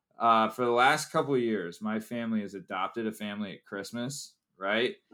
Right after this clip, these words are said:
So let's say, like, we've done it, like, the last four years. So the second year in, right, I'm working at Graham's, and then I'm also working at the Pub of Penn Valley, which is in Narberth,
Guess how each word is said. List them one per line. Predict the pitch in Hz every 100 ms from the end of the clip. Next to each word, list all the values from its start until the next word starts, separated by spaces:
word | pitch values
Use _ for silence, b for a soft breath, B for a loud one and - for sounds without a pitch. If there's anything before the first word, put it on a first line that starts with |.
| - B B
So | - 131 120 117
let's | 107 123 -
say, | 143 131
like, | 123 113
we've | 120 117
done | 123 123
it, | 107
like, | 113 107
the |
last | 117 113 110
four | 120 113
years. | 92 76 -
So | 107
the | 101
second | - 139 139 156 123
year | 135 123 110
in, | - 104 - - _ _
right, | 95 101 113 - _ _ _
I'm | 110 113
working | 123 143 143 139
at | 139 110
Graham's, | 110 127 123 120 120 117 110
and | 113
then | 113
I'm | 107 104
also | 117 - 127
working | 117 113 113 110
at | 110
the | 101
Pub | - 120
of | 113
Penn | 120 110
Valley, | 107 101 90 82
which | 78 98
is | 95
in | 95
Narberth, | 90 76 73 -